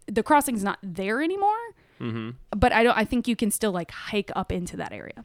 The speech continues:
Speaker 2: Okay.
Speaker 1: Anyway, so that allowed travel into the valley and then between the two mountain ranges. So once that happened, travel east into the Shenandoah Valley was much more accessible. The area became, um,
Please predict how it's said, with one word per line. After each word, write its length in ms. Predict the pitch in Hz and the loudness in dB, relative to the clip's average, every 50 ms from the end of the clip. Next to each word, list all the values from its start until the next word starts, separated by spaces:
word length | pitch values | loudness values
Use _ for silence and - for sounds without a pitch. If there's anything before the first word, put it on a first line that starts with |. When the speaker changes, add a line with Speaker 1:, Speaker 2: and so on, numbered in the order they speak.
| - - | -14 -10
Speaker 2:
Okay. 300 | 233 - 143 156 165 160 - _ _ _ _ _ _ _ _ _ _ - - - | -4 0 0 0 0 -2 -6 _ _ _ _ _ _ _ _ _ _ -18 -4 0
Speaker 1:
Anyway, 280 | 330 339 294 - - 76 - - - - - - - - - - _ | 2 2 2 0 -2 -8 -14 -18 -20 -20 -20 -20 -20 -20 -20 -20 _
so 160 | - - 349 | -4 -2 4
that 180 | 339 339 339 339 | 8 8 8 8
allowed 280 | 330 302 285 262 269 262 | 8 6 6 6 6 6
travel 360 | - - 233 220 202 214 - - | 4 2 2 2 4 2 2 2
into 280 | - 339 330 330 - 262 | 2 2 4 2 2 2
the 100 | 214 196 | 0 0
valley 520 | 196 185 185 185 180 180 180 180 180 185 - | 0 0 0 0 0 -2 -4 -4 -6 -6 -4
and 180 | 196 196 196 | -2 -2 0
then 300 | 190 185 180 175 180 175 - _ _ | 0 0 0 -2 -2 -4 -6 _ _
between 320 | - 208 - - - 190 180 | -2 -2 -2 -2 -2 -2 -2
the 80 | 175 | -4
two 340 | - - 175 170 170 165 160 - | -4 -4 -4 -4 -4 -6 -8 -8
mountain 220 | 185 156 - - | -10 -10 -10 -10
ranges. 440 | 143 - - - - - - - - | -12 -12 -12 -12 -12 -10 -10 -12 -8
So 140 | - - 294 | -2 -2 0
once 240 | 262 294 392 - - | 2 2 2 2 4
that 160 | - 453 403 269 | 4 4 4 4
happened, 420 | 240 180 - - 208 196 202 190 | 2 0 0 0 0 0 0 0
travel 360 | - - 214 208 202 220 214 - | 0 2 2 4 4 2 0 0
east 260 | - 214 196 - - | -2 -4 -4 -4 -4
into 200 | 208 196 - - | -4 -4 -4 -4
the 80 | 185 190 | -4 -4
Shenandoah 380 | - - 196 185 180 175 180 | -4 -4 -4 -4 -4 -4 -6
Valley 400 | 170 170 190 190 196 190 190 190 | -4 -2 -2 0 0 0 -2 -2
was 180 | 175 180 175 - | -2 -4 -6 -6
much 180 | 175 170 - - | -8 -8 -6 -6
more 120 | - - | -6 -6
accessible. 640 | - - - - 320 339 320 - 320 339 320 311 294 | -6 -6 -4 0 0 0 0 0 0 2 2 2 2
The 160 | - 233 - | 0 0 0
area 240 | - 226 226 220 214 | 2 2 2 2 2
became, 520 | 208 202 - - 208 190 185 185 180 180 - - - - - - _ _ _ - | 0 -2 -4 -4 -4 -4 -4 -4 -4 -6 -10 -12 -20 -20 -20 -20 _ _ _ -6
um, 500 | - 185 180 170 170 160 165 170 - - | -4 -4 -2 -4 -4 -6 -6 -10 -10 -12